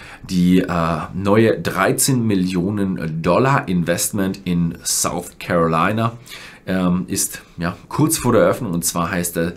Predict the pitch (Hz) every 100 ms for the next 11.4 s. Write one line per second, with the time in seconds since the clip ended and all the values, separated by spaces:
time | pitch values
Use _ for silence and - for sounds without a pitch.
0 | - - - 90 80 80 82 78 78 85
1 | - 82 69 - 101 98 101 92 - -
2 | - - 101 95 - - 85 73 - 90
3 | 82 69 53 - - _ _ _ _ _
4 | - - - - 127 139 120 143 139 113
5 | 110 107 107 87 87 - - - - -
6 | - - 127 - - - - - - 151
7 | 147 113 87 - 80 76 - - - 87
8 | 82 82 101 139 - - - - 92 -
9 | 131 117 113 - 82 101 120 131 - 92
10 | 90 139 139 127 107 101 92 90 90 92
11 | - 87 80 76